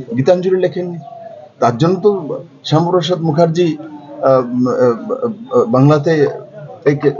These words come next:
সুন্দর সমাজ ব্যবস্থা তৈরি করেনি, তার জন্য তো রাজা রামমোহন রায় সতীদাহ প্রথা রোধ করেনি,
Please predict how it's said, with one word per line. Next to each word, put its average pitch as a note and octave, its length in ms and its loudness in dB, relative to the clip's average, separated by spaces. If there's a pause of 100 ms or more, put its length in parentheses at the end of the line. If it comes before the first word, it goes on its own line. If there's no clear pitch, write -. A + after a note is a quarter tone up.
সুন্দর D3 360 4
সমাজ C#3+ 320 2
ব্যবস্থা D3 300 0
তৈরি D#3 200 -6
করেনি, D3 280 -4
তার B2 200 -2
জন্য F3 200 0
তো F#3+ 300 4 (320)
রাজা C#3 280 4
রামমোহন D#3 300 -2
রায় D#3 300 0 (380)
সতীদাহ D3 400 2
প্রথা C#3+ 260 2
রোধ C#3+ 220 4
করেনি, D3+ 280 -4